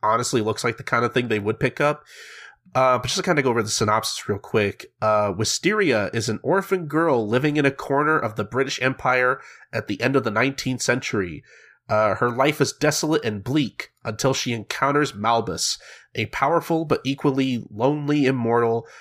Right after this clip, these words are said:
uh, being with a furry appearance, hounded by hunters. Together, Wisteria and Malbus roam the Empire populated by humans and human-like beasts in search of a place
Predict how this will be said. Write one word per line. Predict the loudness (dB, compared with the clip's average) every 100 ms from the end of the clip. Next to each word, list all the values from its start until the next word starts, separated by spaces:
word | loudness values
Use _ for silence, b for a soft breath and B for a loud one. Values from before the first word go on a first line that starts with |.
| B
uh, | -2 0 2
being | 2 2
with | 2 0
a |
furry | -2 0 2 2 0 -2
appearance, | -4 -2 0 0 0 0 -2 B B B
hounded | -2 0 0 0 -2
by | -2 -2
hunters. | -2 -4 -4 -6 -8 -14 b b
Together, | -2 0 0 0 0
Wisteria | 0 0 0 2 2 2
and | 2
Malbus | 0 0 0 -2 -4
roam | -2 -2 0
the | 0 2
Empire | 0 0 0 0
populated | 0 0 0 0 0 0
by | 0
humans | 0 0 2 0 0
and | -4
human-like | 0 0 2 0 -2 -2
beasts | 0 0 -4 B B B
in | -10 -6
search | 0 0 0
of | -2
a | -4
place | 0 2 2 0